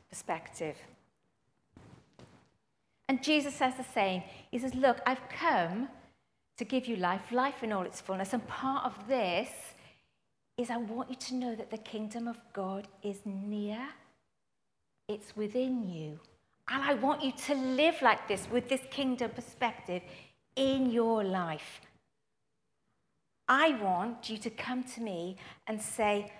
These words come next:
"This is what I see, and I want to show you what I see." We go to God and say, "Look, this is what I see when I look at this situation." And God says, "But this is what I see." We come to God and say, "Look,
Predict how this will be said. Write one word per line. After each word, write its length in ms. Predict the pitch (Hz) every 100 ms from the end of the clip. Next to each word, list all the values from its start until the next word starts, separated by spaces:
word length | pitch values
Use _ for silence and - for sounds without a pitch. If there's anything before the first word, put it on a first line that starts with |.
| -
"This 180 | - 302
is 120 | -
what 160 | 285 -
I 160 | 214 196
see, 400 | - 190 196 - -
and 100 | 226
I 140 | 226 269
want 160 | 226
to 80 | 202
show 180 | - 214
you 200 | 196 196
what 180 | 190 -
I 160 | 196 190
see." 440 | - - - 90 - _ _ _ _ _ _ _ _ -
We 280 | 294 330
go 140 | 294 208
to 160 | -
God 320 | 196 190 185 208
and 120 | 208
say, 260 | - 226
"Look, 380 | 220 247 277 - - - -
this 160 | 302 311
is 120 | 262
what 140 | 247
I 60 | 226
see 260 | - 277
when 120 | 247 226
I 100 | 202
look 180 | 208
at 60 | 240
this 120 | 196
situation." 800 | - 202 - 196 175 175 - 185 -
And 160 | 220 208
God 220 | 226 214
says, 320 | - 214 208 208 - - _ _ _
"But 120 | - -
this 180 | 190
is 120 | 208 208
what 120 | 247 277
I 140 | 311
see." 420 | - - 180 165 - _ _ _ _ _ _ 226
We 260 | 254 370 349
come 120 | 320 277
to 120 | 254
God 320 | 226 196 208
and 120 | 233 233
say, 260 | 285 254
"Look, 460 | 247 269 330 285